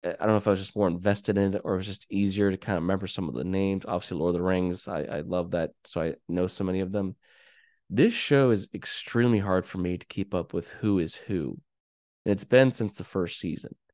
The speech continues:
Um, visually, I can kinda understand. I'm like, "Okay, I, there's a multiple kingdoms going on." Um, the big kind of cliffhanger of season two is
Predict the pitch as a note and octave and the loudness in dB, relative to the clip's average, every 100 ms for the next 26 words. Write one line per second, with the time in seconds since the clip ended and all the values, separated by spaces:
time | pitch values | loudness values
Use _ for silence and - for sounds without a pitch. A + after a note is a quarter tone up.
0 | _ _ _ _ - E2 D#2+ B1+ - _ | _ _ _ _ -2 0 0 -4 -10 _
1 | G2 A#2 A#3 E3+ A2+ F#2 F2+ G#2 F#2+ G2 | -4 4 6 6 4 4 2 -2 -2 -2
2 | F#2+ F2 - - B1+ C2 E2+ D#2+ G2 - | -2 -4 -6 -6 -6 -4 -6 -4 -4 -2
3 | D#2 E2+ - F2+ G2 F#2 A2+ A#2+ - G#2+ | 0 0 -2 -4 -2 4 4 4 0 -8
4 | - G#2+ G2 F#2 F#2 G2 F2+ F2 F2 F2 | -2 0 2 2 0 0 2 2 0 -2
5 | F2 F2 F2+ - - F2+ E2+ E2 - - | -2 -4 -6 -10 -8 -6 -6 -8 -10 -6
6 | - G2+ G#2+ G2+ - G#2+ E2+ - - A2+ | -2 2 4 2 0 0 0 -4 2 2
7 | - G#2 F#2+ F#2+ F2+ G#2+ F2+ F2+ E2+ - | 2 0 0 0 -2 -2 -2 -2 -6 -4
8 | G2+ F#2 F#2 E2+ G2+ | -2 0 0 -2 -6